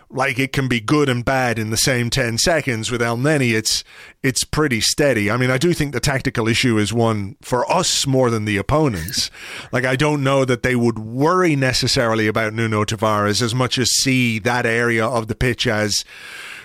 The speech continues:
maybe somewhere they could get a bit of joy out of, and that's an issue for, for Mikel Arteta and his coaching staff to deal with. But those,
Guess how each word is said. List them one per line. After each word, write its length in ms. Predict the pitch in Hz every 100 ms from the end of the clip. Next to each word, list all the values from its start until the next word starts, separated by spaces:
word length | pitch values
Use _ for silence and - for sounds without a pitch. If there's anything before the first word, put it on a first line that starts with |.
| -
maybe 720 | 240 190 - 170 151 147 131 120
somewhere 400 | - 143 131 120
they 140 | 120
could 160 | 123 113
get 180 | 123 113
a 60 |
bit 160 | 104 110
of 80 | 98
joy 440 | 113 160 165 151
out 200 | 107 101
of, 120 | 98
and 120 | 101
that's 260 | 123 135 -
an 120 | 117
issue 280 | 120 - 113
for, 480 | - 110 101 98 110
for 140 | -
Mikel 260 | 117 113 117
Arteta 380 | 104 104 135 107
and 100 | 98
his 120 | 95
coaching 400 | - 170 165 120
staff 320 | - 110 98
to 100 | 110
deal 240 | 95 107 95
with. 180 | 95
But 200 | - 127
those, 400 | 123 143 139 -